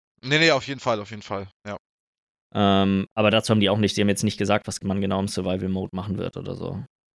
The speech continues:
Speaker 1: Mhm,
Speaker 2: Die
Speaker 1: mhm.
Speaker 2: einzige Sache, die sie dann noch angekündigt haben, ist, dass irgendwann jetzt später im Sommer, äh, Typhon Hunter rauskommt, was, sie haben's nicht gezeigt, aber es klang so wie, sag mal, die Prey-Version von Prop Hunt aus Garry's Mod oder, oder, oder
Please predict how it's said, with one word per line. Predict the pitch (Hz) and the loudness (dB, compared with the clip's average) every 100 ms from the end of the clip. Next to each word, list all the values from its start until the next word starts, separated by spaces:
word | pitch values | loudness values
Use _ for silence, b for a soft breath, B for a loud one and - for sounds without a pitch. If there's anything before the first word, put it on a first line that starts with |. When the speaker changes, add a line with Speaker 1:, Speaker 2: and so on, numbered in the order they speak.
| - | -16
Speaker 1:
Mhm, | 101 202 104 - | -14 -12 -14 -14
Speaker 2:
Die | - | -2
Speaker 1:
mhm. | |
Speaker 2:
einzige | 107 139 135 | 0 4 4
Sache, | 131 127 | 4 4
die | 123 | 4
sie | 110 | 4
dann | 107 | 4
noch | 123 113 | 4 2
angekündigt | 120 113 120 113 - | 0 0 0 -2 0
haben, | 113 107 | 0 0
ist, | 104 | -4
dass | 107 - | -4 -6
irgendwann | - 117 117 107 107 | -4 -2 0 2 2
jetzt | 110 107 | 2 0
später | - 110 117 | 0 0 2
im | 107 98 | 0 2
Sommer, | 104 107 107 107 - | 2 4 4 4 2
äh, | 101 98 - | 0 0 0
Typhon | - 113 101 101 | 0 0 0 -2
Hunter | 101 98 | -4 -2
rauskommt, | 98 98 - 107 113 - | 0 0 -2 -4 -4 -2
was, | 101 - - _ _ _ _ | -4 -4 -10 _ _ _ _
sie | 110 | 0
haben's | 117 | 2
nicht | 139 135 | 2 2
gezeigt, | 120 - 117 143 - | 0 2 2 2 -4
aber | 113 110 | 0 2
es | 104 - _ _ - | 2 -4 _ _ -4
klang | 113 120 127 | 0 2 0
so | 113 113 113 110 | 0 2 2 0
wie, | 107 110 107 | -2 -2 0
sag | 107 104 | 0 0
mal, | 107 107 | 2 2
die | 104 104 104 | 2 -2 -4
Prey-Version | - 117 113 110 110 110 | 2 4 6 4 4 0
von | 104 101 | 0 -4
Prop | - 107 - | 0 0 0
Hunt | 98 101 | -2 -2
aus | 101 | -4
Garry's | - 101 104 - | 0 2 2 0
Mod | 101 98 | -2 -2
oder, | 104 101 98 98 98 | -2 -2 0 0 -2
oder, | 104 101 98 | -2 -2 -4
oder | 107 101 101 101 | -4 -4 -4 -6